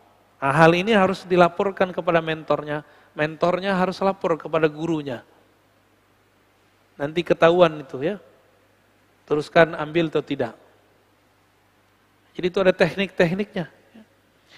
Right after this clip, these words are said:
Beberapa murid kalau zikir, kadang-kadang dia halu. Yang datang setan, tapi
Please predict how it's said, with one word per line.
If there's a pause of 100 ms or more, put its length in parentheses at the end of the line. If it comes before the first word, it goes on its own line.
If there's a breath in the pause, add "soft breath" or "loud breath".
(340 soft breath)
Beberapa
murid
kalau
zikir, (320)
kadang-kadang
dia
halu. (1400)
Yang
datang
setan,
tapi